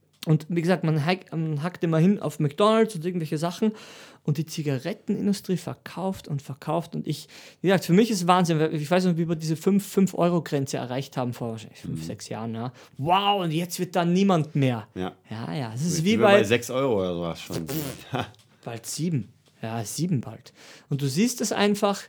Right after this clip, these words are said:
Speaker 1: der Preis, anscheinend ist die Kohle da.
Speaker 2: Ja.
Speaker 1: Die Kohle ist da und es ist cool genug, weil die Leute kaufen es. Ja, also ich muss immer, ich muss immer lachen, weil ich höre, wie, wie bei Filmen. Ah, jetzt kommt der neue Schauspieler, der wird das
Speaker 2: Ja.
Speaker 1: nie so
Speaker 2: Ne,
Speaker 1: hinkriegen.
Speaker 2: du hast ja, es ist ja relativ
Speaker 1: Ja.
Speaker 2: ähnlich,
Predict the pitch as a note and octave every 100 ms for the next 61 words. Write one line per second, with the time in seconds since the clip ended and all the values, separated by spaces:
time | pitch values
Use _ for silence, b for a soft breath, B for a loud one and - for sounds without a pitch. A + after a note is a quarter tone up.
0 | b b b b b b _ _ - C3
1 | - - C#3 E3+ A#3+ A#3+ - - _ _
2 | - - - - _ _ - _ _ _
3 | _ _ _ _ - B2 - - F#3+ -
4 | F#3+ - C#4 C4 - D4+ B2 _ _ _
5 | _ - F#2 B2 D3+ F#3+ G#3 A#3 - G#3
6 | F3+ F3+ A#3 - - A#3+ A#3+ B3 C4 G#3
7 | - - D3 D#3 E3+ D#3 F#3+ G#3 G3+ -
8 | C4+ - G3+ - - D3+ C#3+ D#3 D3+ G3+
9 | G3+ G#3 G3+ G3 F#3 G3 G3 G3 G#3 F#3+
10 | G3 - D3+ D3+ F#3+ F#3 G#3 G3+ B3 A3+
11 | G#3+ - B3 D3 B B - G3 - G#3+
12 | G3 F#3 G3+ F#3+ G3 - G3 E3+ F3+ E3+
13 | F3 F3+ F3 F#3 G#3+ G3 F3+ G3 E3 E3+
14 | E3+ F#3 D3 F3 E3 B2 A#2+ C#3 B2 -
15 | A2 B2 B2+ -